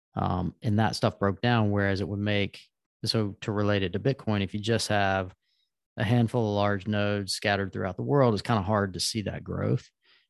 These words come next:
But once businesses come on and adopt, and you have a lot of nodes, larger nodes around the ro-, world that can pass through that volume, uh, makes it s-, make sense. And the internet was constructed that way. Um, but we see the downside of not having it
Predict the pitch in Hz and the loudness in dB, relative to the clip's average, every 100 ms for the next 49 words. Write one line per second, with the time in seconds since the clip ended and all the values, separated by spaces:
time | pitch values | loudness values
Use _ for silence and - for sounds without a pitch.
0 | _ 107 98 104 101 - - - 113 104 | _ 2 4 4 2 0 -6 -2 0 0
1 | 101 101 - 101 98 95 95 95 95 - | -2 -4 -2 0 2 0 0 0 -2 -2
2 | 95 95 92 90 92 95 98 95 95 92 | -2 0 -2 -4 -6 -2 -2 -2 -2 -2
3 | 92 90 90 - - _ _ _ _ 107 | -2 -4 -4 -6 -10 _ _ _ _ 0
4 | 98 95 95 92 92 92 92 92 92 90 | 0 0 -2 0 -2 -4 -4 -4 -4 -2
5 | 95 92 _ 101 101 90 - 90 - 104 | -2 -4 _ -2 -2 -2 -4 -6 -2 -4
6 | 98 - - 104 98 92 92 98 104 101 | -4 -10 -6 -4 -4 -6 -4 0 2 2
7 | 92 87 - _ _ _ _ _ 98 95 | 0 -4 -8 _ _ _ _ _ -2 -2
8 | - 104 - - - - _ 101 87 - | 0 -2 -2 -6 -6 -8 _ -4 -2 -2
9 | 113 98 123 151 147 151 127 92 98 - | 0 2 4 6 8 8 8 6 0 -4
10 | 98 - 90 - 87 - - - - _ | -6 -4 -4 -6 -8 -8 -8 -10 -12 _
11 | _ _ _ _ _ _ - 98 92 90 | _ _ _ _ _ _ -2 0 2 0
12 | 90 - _ _ _ _ 117 98 104 - | -4 -8 _ _ _ _ 2 4 2 2
13 | 117 110 95 98 104 107 92 92 87 92 | 2 2 2 2 2 2 2 0 -2 -2
14 | 98 92 92 95 90 87 87 | 0 -2 -2 -2 -4 -4 -6